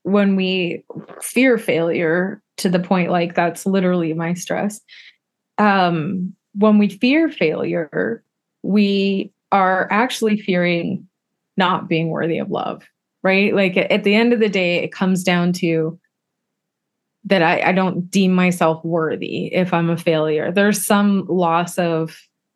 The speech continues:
one of our most important, what do they call those? <laughs> There's, uh, like, community, love, acceptance, like, the hierarchy.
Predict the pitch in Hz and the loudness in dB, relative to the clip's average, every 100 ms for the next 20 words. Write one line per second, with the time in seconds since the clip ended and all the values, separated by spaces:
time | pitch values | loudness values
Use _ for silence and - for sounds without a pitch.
0 | - 202 190 175 170 165 165 - 160 165 | -4 0 2 2 0 -2 -2 -4 -4 -2
1 | 160 - 160 - - _ _ _ _ _ | -4 -2 -6 -8 -14 _ _ _ _ _
2 | _ _ 226 240 269 214 170 165 180 208 | _ _ -2 2 0 2 0 2 2 0
3 | 208 - - 330 311 - 381 - - - | 0 -6 0 0 0 -2 -4 -4 -10 -10
4 | - _ _ 226 208 202 196 - 190 175 | -18 _ _ 0 2 2 -2 -4 0 0
5 | 170 156 175 165 - 208 208 208 208 196 | 2 2 0 0 0 2 4 4 4 2
6 | 196 190 185 202 - 185 185 180 180 180 | 2 2 0 -4 -6 0 2 2 2 0
7 | 180 _ - 175 175 175 175 - 180 180 | -6 _ -4 -4 -2 -4 -4 -2 -2 0
8 | 190 185 190 180 | -2 0 2 2